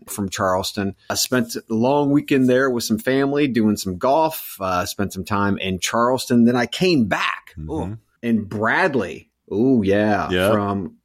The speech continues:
Speaker 1: Candidate Hub, sent me the Red Bank, which is, uh, I've never had before. I mean, it's Canadian. I don't generally choose Canadian, but when it's sent to me, Bradley, you know I'm gonna drink it.
Speaker 2: Yeah, he sent me a, a bottle of Laphroaig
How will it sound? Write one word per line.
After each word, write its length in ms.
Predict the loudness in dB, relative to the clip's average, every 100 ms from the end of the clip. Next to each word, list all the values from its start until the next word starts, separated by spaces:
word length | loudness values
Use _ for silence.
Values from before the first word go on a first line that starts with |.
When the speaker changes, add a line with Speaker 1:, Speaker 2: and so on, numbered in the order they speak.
| _ _ _
Speaker 1:
Candidate 480 | -4 0 0 0 -2
Hub, 500 | -2 0 0 0 -6 -14 _ -20 -6
sent 340 | -2 -2 -2
me 260 | 0 2 4
the 300 | 4 4 2
Red 540 | 0 0 2 0 -2
Bank, 580 | -2 -2 -6 -12 -20 -20 _ _
which 220 | -8 -4
is, 220 | -4 -4
uh, 80 | -4
I've 220 | -2 0
never 240 | 0 0 -2
had 160 | -6
before. 320 | -6 -10 -8 -4
I 40 |
mean, 160 | -2 -4
it's 140 | -6
Canadian. 580 | -4 2 2 0 -4 -6
I 80 | -2
don't 260 | -2 -4
generally 460 | -4 -2 -2 -4 -4
choose 320 | 0 2 2
Canadian, 460 | 2 0 4 4 4
but 160 | 2 2
when 100 | 0
it's 160 | 0
sent 220 | -4 -4
to 100 | 0
me, 140 | 2 2
Bradley, 500 | 0 -2 -2 -4 -6 _ _
you 120 | 0
know 100 | 2
I'm 120 | 2 2
gonna 180 | 2
drink 280 | 2 0 -2
it. 100 | -14 _
Speaker 2:
Yeah, 240 | 0 2 0
he 140 | -4 -4
sent 260 | -2 -2
me 260 | -2 -2 0
a, 340 | 2 2 2
a 40 | 0
bottle 400 | 0 2 4 2
of 140 | 2
Laphroaig 880 | -2 -2 0 2 4 4 2 0 -8